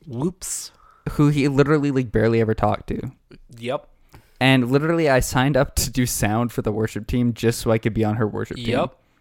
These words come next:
Speaker 2: Um, so it was Christmas. There, we had a Christmas market at our school growing up. And she was running one of the booths. And I remember standing, like, a bit away,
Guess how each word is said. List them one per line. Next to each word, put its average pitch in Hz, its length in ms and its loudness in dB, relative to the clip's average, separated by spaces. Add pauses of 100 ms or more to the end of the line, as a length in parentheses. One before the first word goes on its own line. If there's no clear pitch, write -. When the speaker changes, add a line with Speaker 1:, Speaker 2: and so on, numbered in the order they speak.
(640)
Speaker 2:
Um, 117 400 -10
so 143 480 4 (140)
it 143 60 2
was 147 120 2
Christmas. - 600 -2 (680)
There, 120 200 4
we 120 140 0
had 135 180 2
a 131 60 0
Christmas 131 380 -4
market 107 340 -2
at - 120 -10
our 65 140 -4
school - 280 -10
growing - 320 -10
up. - 120 -14 (840)
And 117 140 -2
she - 120 0
was 139 120 0
running 131 220 4
one 127 120 2
of 127 60 0
the 120 80 2
booths. 107 520 -2 (300)
And 110 100 -2
I 117 60 4
remember 160 280 4
standing, 127 640 0
like, 110 240 0
a 107 60 2
bit 110 140 -2
away, 104 420 0